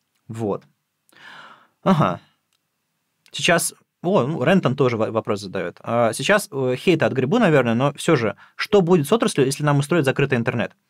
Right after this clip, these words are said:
Это ведь смерть отрасли, по, по сути, как мне кажется, э, либо просто нечеловеческое отставание. Что думаешь, Вадим? Ну что, давайте немножко про политику поговорим. Ам, э, суть в том, что, э, сейчас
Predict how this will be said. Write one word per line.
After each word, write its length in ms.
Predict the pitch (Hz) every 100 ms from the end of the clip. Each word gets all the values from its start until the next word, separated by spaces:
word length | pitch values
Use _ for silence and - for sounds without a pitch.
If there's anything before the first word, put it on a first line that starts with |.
| _
Это 160 | 120 143
ведь 100 | 143
смерть 300 | 170 151 160
отрасли, 340 | 196 170 135
по, 160 | - 117
по 140 | 123
сути, 260 | - - 104
как 200 | 107 -
мне 100 | 104
кажется, 420 | 98 - - -
э, 460 | - 104 101 98 107
либо 180 | 123 139
просто 280 | 151 156 -
нечеловеческое 640 | 127 127 120 135 - 120
отставание. 460 | 113 120 104 90 -
Что 140 | 151
думаешь, 280 | 139 98 -
Вадим? 220 | 95 - _ - - - - _ - _ _ _
Ну 140 | - 180
что, 120 | -
давайте 260 | 104 143 151
немножко 240 | 165 -
про 80 | 202
политику 360 | 233 330 - -
поговорим. 420 | - 104 180 - -
Ам, 840 | 110 113 117 113 104 90 - 55 -
э, 240 | 92 85 -
суть 220 | - 196
в 20 |
том, 160 | - 269
что, 580 | - 160 170 160 139 113
э, 580 | 110 110 107 104 98 98 -
сейчас 600 | - - 147 143 -